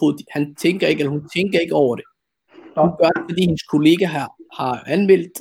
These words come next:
Speaker 1: eller har indberettet, og vil gerne have sagen hurtigst muligt. Og, og de, og de tør ikke sådan, som jeg ser det, at sige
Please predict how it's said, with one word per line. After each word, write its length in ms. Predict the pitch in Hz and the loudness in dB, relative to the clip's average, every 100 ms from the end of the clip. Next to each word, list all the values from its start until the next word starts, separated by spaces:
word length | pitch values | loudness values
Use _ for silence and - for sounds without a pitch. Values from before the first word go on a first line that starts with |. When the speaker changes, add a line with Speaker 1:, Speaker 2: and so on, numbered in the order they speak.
| - | -12
Speaker 1:
eller 140 | 139 127 | -8 -6
har 220 | 123 120 139 | -6 -6 -6
indberettet, 460 | 196 180 180 180 180 _ _ _ - - 143 | -4 -2 -2 -2 -6 _ _ _ -20 -10 -6
og 60 | 135 | -6
vil 100 | 139 | -4
gerne 140 | 151 151 | -2 -2
have 120 | 135 160 | -4 -6
sagen 220 | 160 143 | -4 0
hurtigst 320 | 135 156 - 160 | 2 0 -2 0
muligt. 300 | 190 247 - - - - - - - | 2 2 -2 -12 -18 -18 -20 -20 -4
Og, 300 | 156 156 151 | 0 2 0
og 120 | 151 - | -4 -6
de, 60 | 160 - | -8 -6
og 180 | 151 156 | -4 -4
de 100 | 165 160 | -6 -2
tør 200 | 165 190 | 2 2
ikke 280 | 185 185 190 | 2 2 0
sådan, 360 | - 180 185 185 | 0 0 0 -2
som 180 | - 151 | -6 -2
jeg 160 | 160 180 - | 0 0 0
ser 180 | 175 | 2
det, 80 | 160 | 2
at 120 | 147 | 0
sige 320 | - - 156 | -4 -8 -8